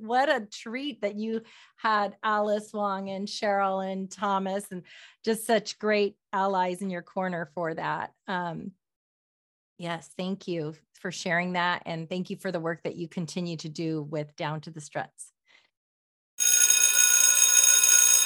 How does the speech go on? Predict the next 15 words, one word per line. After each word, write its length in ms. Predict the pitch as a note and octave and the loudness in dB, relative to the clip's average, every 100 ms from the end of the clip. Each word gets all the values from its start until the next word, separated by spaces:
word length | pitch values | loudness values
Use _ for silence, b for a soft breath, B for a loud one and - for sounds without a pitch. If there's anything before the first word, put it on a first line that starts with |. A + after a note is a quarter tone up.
| - - C6+ C6+ C6+ C6+ C6+ C6+ C6+ C6+ - - - _ _ _ _ _ - | 6 4 2 -6 -12 -12 -16 -20 -20 -20 -20 -20 -20 _ _ _ _ _ -2
Do 80 | A3+ | 4
you 160 | C4+ | 4
have 160 | D#4+ G4+ | 4 2
a 60 | C4+ | 0
burning 420 | D#3 D3+ D#3+ F3+ | 0 2 2 2
desire 520 | F3+ D3+ C#3+ D3 D#3+ | 0 0 0 2 2
to 80 | E3 | 0
have 200 | C#3+ D#3+ | -2 -4
a 80 | D3+ | -2
more 440 | C#3+ C#3+ D3+ F#3 - | -4 -4 -4 -4 -6
equitable 600 | D#3 - E3+ E3+ F3+ F#3 | -8 -6 -4 -2 -2 -2
and 120 | D#3+ | -4
inclusive 540 | C#3+ - D#3 D3+ D#3 | -8 -8 -8 -6 -10
school 280 | - - D#3 | -8 -2 0
culture? 640 | D3+ D#3 C#3+ - E3+ F#3+ | 0 -2 -2 -2 -2 -2